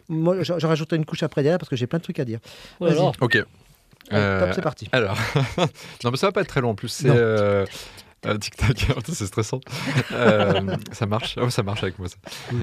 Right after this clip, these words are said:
Speaker 3: Euh, donc non, en fait, c'est parce que Saint-Malo, j'ai, j'ai eu des, des gens qui m'ont envoyé un message en me disant, «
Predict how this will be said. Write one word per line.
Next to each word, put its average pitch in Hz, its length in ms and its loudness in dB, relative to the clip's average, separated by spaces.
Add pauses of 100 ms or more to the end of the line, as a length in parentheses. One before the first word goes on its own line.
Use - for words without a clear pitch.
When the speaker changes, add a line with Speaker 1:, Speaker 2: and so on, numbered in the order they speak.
(240)
Speaker 3:
Euh, 107 360 2
donc 123 240 -2
non, 160 80 2
en 175 80 0
fait, 185 200 0
c'est 135 100 -4
parce - 180 -4
que 135 220 0 (240)
Saint-Malo, 135 420 2
j'ai, 107 180 -2
j'ai 107 180 -2
eu 185 100 -2
des, 104 220 2
des 98 160 -2
gens 120 140 -2
qui 139 140 -8
m'ont 95 160 -2
envoyé 110 200 0
un 117 40 -2
message 107 300 -4
en 101 80 -4
me 92 60 -4
disant, « 98 380 0